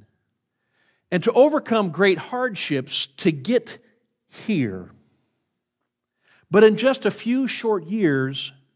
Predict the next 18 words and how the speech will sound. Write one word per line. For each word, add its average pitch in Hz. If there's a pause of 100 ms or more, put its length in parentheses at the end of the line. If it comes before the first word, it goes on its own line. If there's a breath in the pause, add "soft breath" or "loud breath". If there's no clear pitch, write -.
(420)
they 170
were 226
not 208
able 190
to 165
see 190
even 180
five 185
miles 120 (520)
out 120
of 104
town. 85 (1700)
They 123
had 127
lost 151 (500)
their 117
pioneering 110 (800)
vision. 95